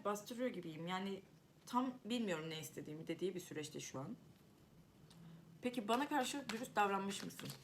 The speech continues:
<laughs> Onu bir soralım. Yani size dürüst müymüş? Bakalım. Kısmen evet. Sana bir şeyleri dengelemeye çalıştım.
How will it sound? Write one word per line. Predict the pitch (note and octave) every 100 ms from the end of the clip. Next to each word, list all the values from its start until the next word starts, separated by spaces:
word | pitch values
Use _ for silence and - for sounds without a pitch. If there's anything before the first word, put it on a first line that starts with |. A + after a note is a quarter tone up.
| - - G3+
<laughs> | F#3 F3 - - - - - -
Onu | G3+ G#3
bir |
soralım. | F3 D#3 D3 C#3+ E3+
Yani | E3+ F#3+ F#3+ - - -
size | - - G#3+ G#3 A#3 A#3+
dürüst | F#3+ F#3+ -
müymüş? | D#3 E3+ A#3 B3+
Bakalım. | E3 - D#3 D#3 G3 C4+ - - - - - - - - - - - - - - - E3 - - - - - - - - - - - - - - - - - - - - - - - - - -
Kısmen | D4 D4+ D4 B3+
evet. | C4 A3 - - - - - -
Sana | - - A3+
bir | A#3
şeyleri | B3+ A3+ G#3
dengelemeye | G#3 G#3 G3+ G3 G3+
çalıştım. | G#3 F#3 F#3 F#3 A3+